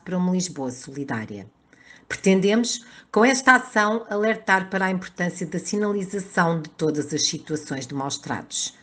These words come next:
que muitas crianças e jovens ainda hoje são vítimas. Em mil novecentos e oitenta e nove, na Virgínia, nos Estados Unidos,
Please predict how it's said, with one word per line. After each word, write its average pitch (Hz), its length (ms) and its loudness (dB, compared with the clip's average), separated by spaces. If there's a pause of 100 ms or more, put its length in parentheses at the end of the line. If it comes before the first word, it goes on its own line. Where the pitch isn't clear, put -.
(300)
que - 100 -14
muitas 156 300 0
crianças 190 540 -2
e 196 80 -2
jovens 180 560 2 (260)
ainda 247 340 8
hoje 190 260 2
são 175 260 -4
vítimas. 117 760 -10 (840)
Em 190 140 4
mil 277 180 8
novecentos 254 500 2
e - 20 2
oitenta 220 360 0
e 214 40 4
nove, 175 360 0
na 175 80 2
Virgínia, 165 680 -2
nos 151 200 -2
Estados 214 420 4
Unidos, 180 520 -2